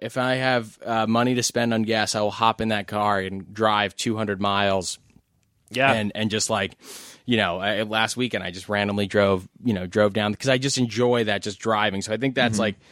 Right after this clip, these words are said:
Speaker 1: part of, like, the, the weekend motorcycle rider spirit is that kinda just, like, no destination, just enjoying the ride. And I think that's what I'm attracted to about it, but I'm not, I'm not, like, I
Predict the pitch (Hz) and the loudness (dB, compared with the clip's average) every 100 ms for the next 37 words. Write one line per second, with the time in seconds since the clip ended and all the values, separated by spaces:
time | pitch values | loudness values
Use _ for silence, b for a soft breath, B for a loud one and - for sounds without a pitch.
0 | b b - 127 123 120 107 104 - 110 | b b -6 0 2 2 0 -2 -2 -4
1 | 101 87 113 107 113 - 113 104 104 104 | -4 -4 -4 0 0 2 2 2 0 0
2 | 107 101 95 95 110 107 101 - 113 107 | -2 -4 -4 -2 0 0 0 -2 -2 0
3 | 139 131 104 98 98 - 101 98 98 101 | 2 2 -2 -4 -4 -4 -6 -6 -4 -4
4 | 92 b b b b _ 123 127 127 120 | -6 b b b b _ 2 4 4 2
5 | 113 - 113 104 101 107 98 95 - 107 | 0 0 -2 -2 -4 -2 -2 -2 -6 -10
6 | 107 113 101 95 113 117 120 113 104 101 | -4 -2 -2 0 4 4 4 2 2 2
7 | 101 95 95 98 104 - 123 123 113 - | 4 2 2 0 -2 0 0 2 0 0
8 | 107 - 104 101 104 - 101 101 135 127 | -4 -4 -4 -2 -2 -2 -2 -2 -6 -2
9 | 147 147 151 143 135 117 117 120 127 127 | -2 0 -2 0 0 2 2 2 2 0
10 | - b b b b - 117 117 117 120 | -2 b b b b -6 -2 0 0 -2
11 | 120 117 | -2 -2